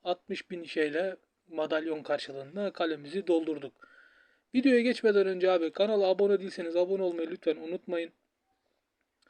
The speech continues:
Bu videoya da abi şöyle bir çift tık yapın, bir şey yapın, şöyle like atın da şu şey yükselsin. Like sayımız biraz yükselsin, çok düşük kaldı.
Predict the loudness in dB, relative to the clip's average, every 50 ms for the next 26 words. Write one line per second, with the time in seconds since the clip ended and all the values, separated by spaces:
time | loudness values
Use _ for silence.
0 | _ _ _ _ _ _ -10 -8 -6 -6 -2 0 2 2 2 2 -2 -6 -6 -8
1 | -10 -16 -16 -18 -20 -20 -20 -20 _ _ _ _ _ _ -8 -6 -6 -6 -6 -6
2 | -10 -10 -8 _ -2 -2 -2 -2 -4 -10 -8 -6 -2 0 2 4 4 4 2 0
3 | -6 -10 -8 -4 -2 0 2 2 2 4 4 2 2 0 -2 -4 -4 -4 -6 -2
4 | -2 -4 -4 -4 -10 _ _ _ _ _ _ -14 -8 -6 -6 -6 -6 -8 -10 -4
5 | -2 -2 -2 -4 -6 -16 -16 -16 -16 -20 _ _ _ _ _ _ _ _ _ _
6 | _ _ _ _ _ _ _ -6 -4 -4 -4 -4 -8 -8 -8 -8 -8 -8 -12 -10
7 | -4 -2 -2 -2 -2 -4 -12 -14 -12 -8 -6 -6 -6 -8 -10 -16 -14 -14 -14 -14
8 | _ _ -16 -16 -16 -14 -12 -6 -6 -6 -6 -6 -10 -14